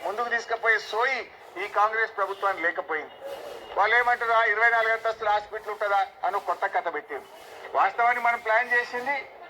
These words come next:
జీ ప్లస్ థర్టీన్ వరకే హాస్పిటల్, పైనంతా కూడా ల్యాబ్స్, లైబ్రరీలు, స్టూడెంట్స్ హాస్టల్స్ అన్నీ కూడా అందులో ఏర్పాటు చేశాం. మరి జైపూర్లో మొన్నటిదాకా కాంగ్రెస్ గవర్నమెంటే ఉండే,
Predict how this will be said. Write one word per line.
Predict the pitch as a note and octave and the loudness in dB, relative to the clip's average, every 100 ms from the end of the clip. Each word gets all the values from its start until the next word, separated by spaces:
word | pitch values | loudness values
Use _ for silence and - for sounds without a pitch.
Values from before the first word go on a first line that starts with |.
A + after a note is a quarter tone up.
| - - | -16 -8
జీ | A3 B3 | -2 -2
ప్లస్ | - B3 B3+ - - - - | 4 4 4 -2 -18 -18 -4
థర్టీన్ | G3 - A#3+ A#3 | -4 -2 -4 -2
వరకే | A3 G#3+ A3+ | 0 2 2
హాస్పిటల్, | B3 G#3 G#3+ - G3+ - - - - - F3+ | 4 4 2 -2 -6 -6 -8 -16 -14 -4 2
పైనంతా | A3 A#3+ A#3 A#3 | 4 4 2 0
కూడా | A3+ A#3 B3+ | 0 2 2
ల్యాబ్స్, | G3 G3+ G#3 - G#3 A#3 | 4 4 2 -4 -6 -2
లైబ్రరీలు, | F#3+ F#3+ G3 G#3 G3+ F#3+ F#3+ A#3+ - | 0 0 0 0 2 0 -2 -6 -4
స్టూడెంట్స్ | F#3+ G3 G#3 - | 0 0 0 0
హాస్టల్స్ | F#3 F#3+ F#3+ F#3+ F#3 G3+ A3+ - - - - | 2 2 0 -6 -4 -6 -6 -8 -16 -6 -2
అన్నీ | F#3+ A3 | 0 0
కూడా | F#3+ G3 | 2 2
అందులో | F#3+ F#3 G3 | 2 2 0
ఏర్పాటు | E3+ - - D#3+ - | 2 0 -2 -2 -2
చేశాం. | - - - - - - - - | -8 -8 -10 -10 -14 -18 -18 -6
మరి | G#3 A#3 G#3 F#3 - - - - - - - | -2 0 -2 -6 -16 -18 -18 -18 -18 -16 -2
జైపూర్లో | D#3 - - B3 G#3 D3 - - - - - - - - - | 2 2 2 -2 0 -4 -4 -20 -20 -20 -18 -18 -18 -10 -2
మొన్నటిదాకా | F#3+ A3+ A#3 A#3+ A#3 | 2 4 4 4 2
కాంగ్రెస్ | A3 A3+ B3 A#3+ A3+ | 2 4 4 2 2
గవర్నమెంటే | A#3 A3+ A#3 A#3 | 0 2 -2 0
ఉండే, | G3+ F#3+ | -4 -4